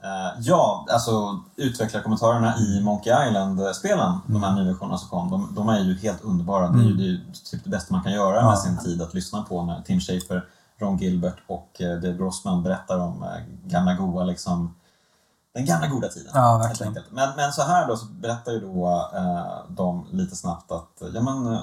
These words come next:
Speaker 1: va-, varför, varför har hon en New York-dialekt? Är det
Speaker 2: Mm.
Speaker 1: för att alla sekreterare ska ha det?
Speaker 2: <laughs>
Speaker 1: Ja, det är för att alla
Speaker 2: Ja.
Speaker 1: sekreterare ska ha det, säger Tim Schafer.
Speaker 2: <laughs> Men, eh, men, eh, alla de andra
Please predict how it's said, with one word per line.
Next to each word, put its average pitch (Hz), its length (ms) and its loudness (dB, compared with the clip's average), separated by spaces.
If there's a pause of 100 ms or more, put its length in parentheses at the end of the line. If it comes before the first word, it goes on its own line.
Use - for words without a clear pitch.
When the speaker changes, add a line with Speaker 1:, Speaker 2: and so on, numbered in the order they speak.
Speaker 1:
va-, 110 140 -6
varför, 113 460 -2
varför 110 200 -10
har 101 80 -4
hon 120 280 -8
en 98 200 -6
New 101 100 -6
York-dialekt? 107 580 -8
Är - 220 -4
det 117 40 4
Speaker 2:
Mm. 110 120 6
Speaker 1:
för 113 60 4
att 110 120 -4
alla 101 260 4
sekreterare 98 600 -4
ska - 120 -6
ha - 160 0
det? - 200 -6
Speaker 2:
<laughs> 120 200 6
Speaker 1:
Ja, 160 280 6 (160)
det 110 120 -8
är 95 80 -2
för - 80 -6
att - 100 -4
alla 180 180 4
Speaker 2:
Ja. 160 120 10
Speaker 1:
sekreterare 139 460 0
ska 143 180 0
ha 143 180 6
det, - 80 0 (120)
säger 214 280 0
Tim 135 120 -6
Schafer. 117 360 0 (520)
Speaker 2:
<laughs> 147 400 -10
Men, 139 440 6
eh, 135 340 8 (640)
men, 131 420 4
eh, 127 340 4
alla 127 220 6
de 156 200 4
andra 117 320 2